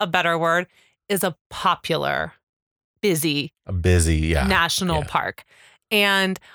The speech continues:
Speaker 1: I didn't really know what to expect with Zion. And I think we talked about this a little bit last week where, or maybe we didn't.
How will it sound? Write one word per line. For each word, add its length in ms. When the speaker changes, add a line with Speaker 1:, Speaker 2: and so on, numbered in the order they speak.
Speaker 1:
I 100
didn't 200
really 220
know 180
what 180
to 200
expect 800
with 240
Zion. 600
And 100
I 80
think 200
we 80
talked 240
about 220
this 120
a 60
little 180
bit 180
last 320
week 240
where, 360
or 100
maybe 320
we 160
didn't. 380